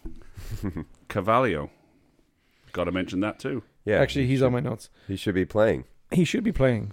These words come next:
Speaker 3: but
Speaker 1: Naked
Speaker 2: Where's
Speaker 1: pictures
Speaker 2: my
Speaker 1: of
Speaker 2: drum? Where's my drum?
Speaker 1: Naked pictures of Klopp's wife?
Speaker 2: I don't know what
Speaker 1: Naked
Speaker 2: it is.
Speaker 1: pictures of Klopp?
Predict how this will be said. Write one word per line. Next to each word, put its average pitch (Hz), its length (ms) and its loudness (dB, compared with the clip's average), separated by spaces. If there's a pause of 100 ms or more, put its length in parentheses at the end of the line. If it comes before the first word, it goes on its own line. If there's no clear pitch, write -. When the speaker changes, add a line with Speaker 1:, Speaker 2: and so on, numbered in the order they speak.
(140)
Speaker 3:
but 147 260 4 (640)
Speaker 1:
Naked 82 260 -2
Speaker 2:
Where's 135 200 8
Speaker 1:
pictures 160 100 2
Speaker 2:
my 151 100 8
Speaker 1:
of 120 80 4
Speaker 2:
drum? 104 340 0 (140)
Where's 117 240 -2
my 123 140 -2
drum? 87 400 0
Speaker 1:
Naked 95 340 -2
pictures 98 280 -6
of 98 100 -10
Klopp's - 220 -6
wife? 107 360 -6 (1400)
Speaker 2:
I 95 120 -2
don't 98 160 2
know 82 120 0
what 78 260 -2
Speaker 1:
Naked 73 120 -4
Speaker 2:
it 71 80 -2
is. 69 40 -6
Speaker 1:
pictures 92 220 -8
of 95 60 -10
Klopp? 117 280 -8